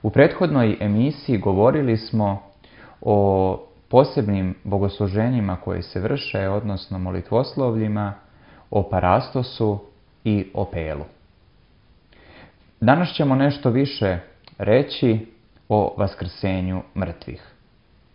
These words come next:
Prije nego što budemo prešli na samu temu današnje emisije, ukratko ćemo se osvrnuti i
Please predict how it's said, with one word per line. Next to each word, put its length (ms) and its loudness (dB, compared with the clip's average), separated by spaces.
Prije 220 6
nego 180 4
što 200 0
budemo 380 2
prešli 420 0
na 340 -2
samu 440 0
temu 500 -2
današnje 580 -6
emisije, 840 -4
ukratko 440 0
ćemo 300 -4
se 160 -10
osvrnuti 960 -4
i 360 -4